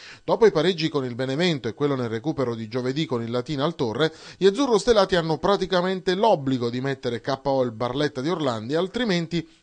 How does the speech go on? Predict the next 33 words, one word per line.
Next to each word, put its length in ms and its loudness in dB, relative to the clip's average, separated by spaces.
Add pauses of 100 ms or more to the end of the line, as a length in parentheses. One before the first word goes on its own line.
rischierebbero 680 2
per 160 2
davvero 400 -2
di 80 -2
vedersi 400 0
risucchiati 680 -4
nuovamente 500 -4
in 100 -10
zona 240 -10
play-out. 640 0 (520)
E 140 2
un 80 4
aiuto 480 2
alla 260 2
Paganese 480 2
potrebbe 360 0
arrivare 420 2
dalla 240 0
Nocerina. 600 0 (240)
Se 180 -10
Scarpa 400 -2
e 80 -4
compagni 520 -2
battessero 640 -2
il 80 -6
Barletta 460 0
e 60 0
i 20 -2
molossi 420 0
riuscissero 640 0
a 40 0
sbancare 600 -2
Viareggio, 540 0